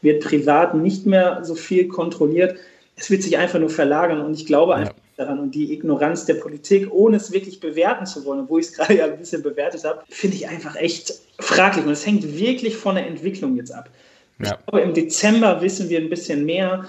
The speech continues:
Speaker 1: ob wir im Frühjahr vielleicht, äh, kleinere Hallen ordern können, ob wir, und wir werden all möglich dafür tun, dass wir wieder Frühjahr und Herbst machen können, weil das
Speaker 2: Hm.
Speaker 1: schulden wir den Athleten. Aber zum jetzigen Zeitpunkt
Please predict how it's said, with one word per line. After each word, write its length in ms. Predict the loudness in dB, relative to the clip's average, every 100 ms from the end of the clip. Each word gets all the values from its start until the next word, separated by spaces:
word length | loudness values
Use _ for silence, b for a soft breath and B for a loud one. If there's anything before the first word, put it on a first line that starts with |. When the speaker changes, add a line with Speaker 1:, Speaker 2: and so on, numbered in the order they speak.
| B
Speaker 1:
ob 200 | -8 -2
wir 120 | 0
im 100 | 0 -2
Frühjahr 400 | -2 4 6 4
vielleicht, 580 | 4 2 2 0 -4 -10
äh, 180 | -10 -10
kleinere 680 | -2 0 2 2 4 4
Hallen 400 | 4 4 4 -2 -6
ordern 380 | -2 0 -2 -2
können, 340 | 0 0 -2
ob 300 | -6 -14 0
wir, 260 | 4 4 0 B B B B B
und 340 | 2 4 4 2
wir 120 | 4
werden 200 | 4 2
all 280 | 0 -2 2
möglich 440 | 2 2 2 -4 0
dafür 320 | 0 0 -4
tun, 280 | -2 0 2
dass 160 | 2
wir 140 | -2 0
wieder 200 | 2 2
Frühjahr 540 | 0 0 4 4 2
und 160 | -2 -2
Herbst 240 | -2 -2
machen 300 | -2 -2 -2
können, 280 | -4 -6 -8 -12 _
weil 160 | 2
das 240 | 4 2 -2
Speaker 2:
Hm. 80 | 0
Speaker 1:
schulden 380 | 4 6 4 4
wir 100 | 2
den 140 | 2
Athleten. 420 | -2 2 2 2
Aber 220 | -2 -2
zum 180 | -2 0
jetzigen 400 | 0 0 -2 -2
Zeitpunkt 600 | -2 0 0 2 0 0